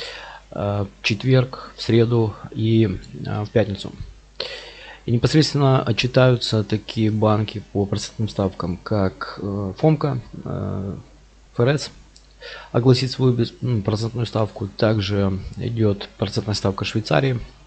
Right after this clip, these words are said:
в четверг. Э, Швейцария отчитается по процентной ставке в одиннадцать тридцать по Москве.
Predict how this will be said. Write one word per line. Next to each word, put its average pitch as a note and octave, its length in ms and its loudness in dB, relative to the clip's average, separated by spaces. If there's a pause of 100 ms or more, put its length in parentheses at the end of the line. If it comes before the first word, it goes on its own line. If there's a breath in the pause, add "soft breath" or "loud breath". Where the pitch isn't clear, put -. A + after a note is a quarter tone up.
(880)
в - 80 -12
четверг. - 400 0 (760 loud breath)
Э, A2 160 0
Швейцария A#2+ 380 4
отчитается G#2 520 2
по G#2 220 0
процентной G#2+ 360 -4
ставке G2+ 360 0
в G2+ 100 2
одиннадцать G#2 400 0
тридцать G2 360 -2
по F#2 100 0
Москве. A#2 500 -2